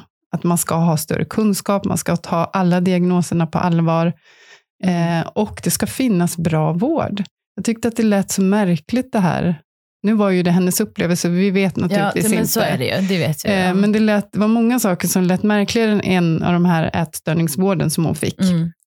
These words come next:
Speaker 1: Eh, och att man också hamnar då, det vet ju att det är så, att man hamnar på allmänpsykiatri där det inte finns någon kunskap om ätstörningar, och så får man
Speaker 2: Nej.
Speaker 1: inte det stöd man har fast man är inlagd för just ätstörningen.
Speaker 2: Mm.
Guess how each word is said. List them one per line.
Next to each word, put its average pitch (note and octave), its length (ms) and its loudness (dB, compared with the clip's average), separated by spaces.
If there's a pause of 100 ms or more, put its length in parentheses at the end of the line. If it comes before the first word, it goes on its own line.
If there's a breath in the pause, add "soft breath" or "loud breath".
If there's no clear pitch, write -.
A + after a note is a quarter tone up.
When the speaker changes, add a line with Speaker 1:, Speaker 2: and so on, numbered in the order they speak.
(160)
Speaker 1:
Eh, E3 360 0
och - 280 -6
att E3 200 -2 (600 soft breath)
man F3+ 200 2
också F3 260 -2
hamnar F3+ 520 2
då, E3+ 340 0 (420)
det G3 60 -6
vet F3+ 260 0
ju E3+ 80 0
att D#3+ 120 -2
det F3+ 80 0
är G3 140 0
så, - 200 -4
att - 160 -2 (440)
man F#3 160 2
hamnar F3 260 2
på - 120 -4
allmänpsykiatri E3 840 -2
där F3 100 0
det - 60 -4
inte E3+ 300 -2
finns E3 360 -2
någon E3 300 -2 (680)
kunskap G#3+ 500 0
om G3 120 2
ätstörningar, F3 720 0
och F3+ 80 -2
så G#3 100 -2
får - 220 -2
man G#3+ 120 2
Speaker 2:
Nej. D4 100 2
Speaker 1:
inte E3 120 0
det E3+ 140 0
stöd E3+ 300 -2
man D#3+ 220 2
har G#3 140 2
fast - 460 -4
man E3+ 260 2
är - 40 0
inlagd G3+ 640 2
för B3+ 100 -2
just - 300 -2
ätstörningen. - 760 -2
Speaker 2:
Mm. D#3+ 180 -2